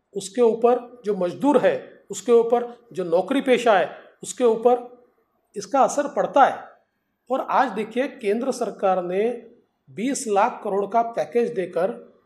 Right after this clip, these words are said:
हमारे छोटे उद्योगों को, मझोले उद्योगों को, व्यावसायिकों को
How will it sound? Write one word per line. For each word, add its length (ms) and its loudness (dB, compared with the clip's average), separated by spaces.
हमारे 500 2
छोटे 300 -4
उद्योगों 600 0
को, 360 -2
मझोले 320 2
उद्योगों 500 -4
को, 420 2
व्यावसायिकों 680 0
को 420 2